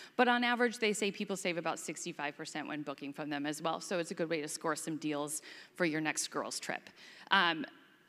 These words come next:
I also really like Road Tripper. That's the next app I'll talk about. Um, have any of you, I remember this one. <laughs> When I went to look at colleges, my mom went to the triple A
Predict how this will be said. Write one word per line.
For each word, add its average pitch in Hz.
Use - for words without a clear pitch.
I 196
also 226
really 247
like 180
Road 160
Tripper. 277
That's 170
the 185
next 160
app 151
I'll 151
talk 151
about. 151
Um, 175
have 220
any 415
of 381
you, 196
I 220
remember 156
this 147
one. 185
<laughs> -
When 185
I 156
went 160
to 185
look 160
at -
colleges, 160
my 147
mom 165
went 160
to 165
the 147
triple 156
A 147